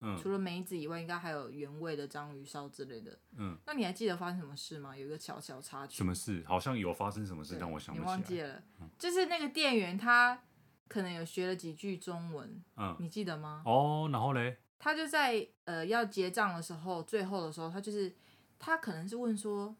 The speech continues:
Speaker 2: 要带走还是要塑胶袋还是什么之类的。
Speaker 1: 嗯。
Speaker 2: 对，然后他跟我说了好几次，但是我听不懂他的中文。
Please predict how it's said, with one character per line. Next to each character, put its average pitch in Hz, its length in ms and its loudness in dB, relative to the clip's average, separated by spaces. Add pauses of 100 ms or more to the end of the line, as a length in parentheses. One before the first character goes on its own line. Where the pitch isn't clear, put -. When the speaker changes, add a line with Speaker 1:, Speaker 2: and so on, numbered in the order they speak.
(680)
Speaker 2:
要 269 420 0 (400)
带 254 240 2
走 185 220 -4
还 165 140 0
是 214 80 -6
要 269 180 0
塑 262 240 -6
胶 254 160 2
袋 240 240 4
还 190 140 0
是 208 80 -2
什 190 120 -6
么 147 140 -8
之 175 160 -6
类 175 220 -2
的。 143 160 -6 (100)
Speaker 1:
嗯。 98 240 2 (160)
Speaker 2:
对， 117 240 -4
然 208 100 0
后 247 60 4
他 285 160 -2
跟 254 280 0
我 185 120 2
说 208 160 0
了 190 80 2
好 165 140 -4
几 160 120 -8
次， 151 220 -8
但 233 180 2
是 226 120 2
我 175 40 -2
听 202 240 0
不 185 80 -2
懂 135 160 -6
他 160 120 -10
的 151 80 -6
中 147 280 -6
文。 139 140 -8